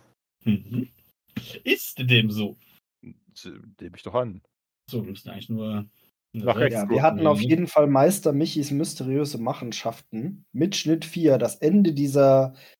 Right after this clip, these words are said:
Speaker 3: epischen Saga, zumindest mal das
Speaker 2: Oh ja.
Speaker 3: vorläufige Ende.
Speaker 1: Ich glaub, wir haben die ersten Jahre einfach das noch gar nicht so richtig mitgenommen gehabt, oder?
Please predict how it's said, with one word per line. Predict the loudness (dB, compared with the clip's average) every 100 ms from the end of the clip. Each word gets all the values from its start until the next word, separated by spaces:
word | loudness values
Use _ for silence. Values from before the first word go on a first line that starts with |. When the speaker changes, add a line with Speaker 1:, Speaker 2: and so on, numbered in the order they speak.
| _
Speaker 3:
epischen | 2 2 0 -4 -2 -2
Saga, | 0 2 2 0 -2 -4
zumindest | -8 -6 -6 -6 -6
mal | -4 -4
das | -4
Speaker 2:
Oh |
ja. | -2
Speaker 3:
vorläufige | 0 0 -2 -6 -10 -12
Ende. | -12 -8 -8 -8
Speaker 1:
Ich | -4
glaub, | -2 -2
wir | -4
haben | -4 0
die | 0
ersten | 0 -4 0 2
Jahre | 2 0 -4
einfach | -8
das | -6 -8 -10
noch | -12 -8
gar | -6 -6
nicht | -6
so | -6
richtig | -8 -10 -10
mitgenommen | -10 -10 -12 -10 -8
gehabt, | -10 -14 -14
oder? | -12 -10